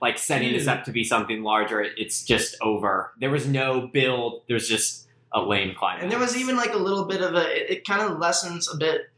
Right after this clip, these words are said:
Speaker 2: You know, I think the best Mandalorian episode is the season two finale, and it kind of even lessened the impact of that final moment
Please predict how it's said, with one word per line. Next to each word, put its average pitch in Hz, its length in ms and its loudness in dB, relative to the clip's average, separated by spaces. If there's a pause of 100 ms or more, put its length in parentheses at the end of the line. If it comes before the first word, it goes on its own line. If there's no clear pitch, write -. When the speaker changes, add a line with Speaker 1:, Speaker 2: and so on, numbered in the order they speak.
Speaker 2:
You 190 100 -4
know, 175 60 0
I 185 100 4
think 214 140 -2
the 180 40 -2
best 170 440 0
Mandalorian 143 560 2
episode 127 340 0
is - 220 -4
the 135 60 -8
season 131 300 2
two 131 100 -2
finale, 120 640 0 (220)
and 123 480 0
it 127 100 -2
kind 160 160 0
of 156 80 0
even 165 140 -2
lessened 151 320 -2
the 143 60 2
impact 143 320 -2
of 127 60 -4
that 139 200 0
final 127 240 0
moment 123 360 -2